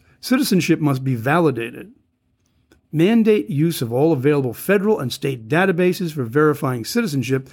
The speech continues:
Currently, Florida law does not require U S citizenship verification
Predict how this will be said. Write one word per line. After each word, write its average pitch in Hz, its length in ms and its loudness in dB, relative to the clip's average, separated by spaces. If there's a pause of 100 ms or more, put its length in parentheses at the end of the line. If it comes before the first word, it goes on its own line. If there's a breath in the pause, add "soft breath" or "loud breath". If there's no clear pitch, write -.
(220 loud breath)
Currently, 151 400 2
Florida 143 340 0
law 135 140 2
does 123 160 -6
not 143 200 0
require 220 380 2
U 170 180 4
S 165 100 0
citizenship 175 680 -2
verification 156 960 -4